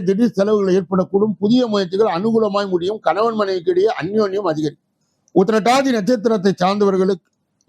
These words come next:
பிள்ளைகளால் செலவு ஏற்படக்கூடும். போன் மூலம் சுப செய்தி ஒன்று கிடைக்க வாய்ப்பு உண்டு. உங்கள் சிரமம் அறிந்து உங்கள் பணிகளை மற்றவர்கள் பகிர்ந்து கொள்வார். ரேவதி நட்சத்திரத்தை சார்ந்தவர்கள் வியாபாரத்தில் பணியாளர்களால் சிறு சிறு பிரச்சனைகள் ஏற்பட்டு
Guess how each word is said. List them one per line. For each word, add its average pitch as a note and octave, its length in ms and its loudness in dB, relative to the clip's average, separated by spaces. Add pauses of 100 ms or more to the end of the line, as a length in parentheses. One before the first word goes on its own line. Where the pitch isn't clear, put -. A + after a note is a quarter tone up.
(480)
பிள்ளைகளால் B3+ 560 4
செலவு A3+ 320 2
ஏற்படக்கூடும். F3+ 680 0
போன் C4 300 2
மூலம் A3+ 340 0
சுப G3+ 240 0
செய்தி G#3+ 260 2
ஒன்று F3+ 240 2
கிடைக்க E3+ 320 -2
வாய்ப்பு D#3 320 -2
உண்டு. C#3+ 180 -2 (840)
உங்கள் E3+ 260 2
சிரமம் A#3+ 420 0
அறிந்து G3 320 2
உங்கள் E3 280 -2
பணிகளை F#3+ 380 2
மற்றவர்கள் D#3 500 -2
பகிர்ந்து F#3+ 320 0
கொள்வார். D3 320 -2 (540)
ரேவதி C4 400 4
நட்சத்திரத்தை G#3 600 0
சார்ந்தவர்கள் F#3+ 500 2
வியாபாரத்தில் A3+ 600 0
பணியாளர்களால் G3+ 680 0
சிறு G#3+ 180 2
சிறு G#3+ 200 0
பிரச்சனைகள் G3+ 520 0
ஏற்பட்டு F#3 380 -4